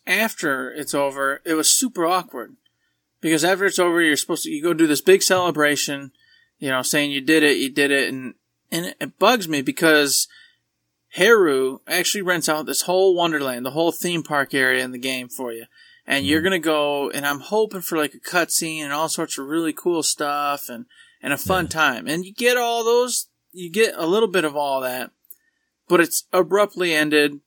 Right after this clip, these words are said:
Speaker 1: And then, oh, oh, spoiler, I mean, obviously this is what we're doing.
Speaker 2: Right.
Speaker 1: He dies. Boom.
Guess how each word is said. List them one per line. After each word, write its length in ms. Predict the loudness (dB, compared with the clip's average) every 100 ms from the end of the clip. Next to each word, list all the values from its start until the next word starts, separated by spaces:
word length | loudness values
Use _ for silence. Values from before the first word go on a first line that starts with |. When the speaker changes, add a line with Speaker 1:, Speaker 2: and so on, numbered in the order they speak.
| _
Speaker 1:
And 160 | -6 -2
then, 380 | -2 -2 -6 -8
oh, 160 | -8 -6
oh, 160 | -6
spoiler, 580 | -4 0 2 4 2 -2 -4
I 160 | -8
mean, 240 | -8 -8 -4
obviously 400 | -2 -2 -2 0
this 160 | 0 -2
is 80 |
what 160 | -2 -6
we're 80 | -4
doing. 300 | -4 -2 -6 -12 -20 -20 _ _ _ _ -10
Speaker 2:
Right. 220 | -8 -6
Speaker 1:
He 420 | -2 0 2 0
dies. 680 | 2 4 4 2 -4 -6 -6 -12 _
Boom. 440 | -4 -2 -6 -10